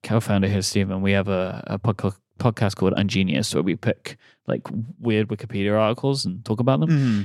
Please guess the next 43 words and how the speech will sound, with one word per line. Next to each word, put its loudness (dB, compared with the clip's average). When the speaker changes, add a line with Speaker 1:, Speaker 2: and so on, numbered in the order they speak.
Speaker 1:
And 0
one 4
of 0
the 2
ones 2
we -2
did 2
is -4
on 2
something 0
called 0
dazzle 2
camouflage, -2
which -6
was -6
during, 0
uh, 0
World 2
War 2
One 4
and -2
Two. 2
The, 0
it's 2
that 0
the 2
U 0
S -2
and 0
the -2
U 2
K 0
Navy 0
would 2
paint 0
their 2
boats -2
in -8
certain 0
ways 2
and 2
their 2
planes 0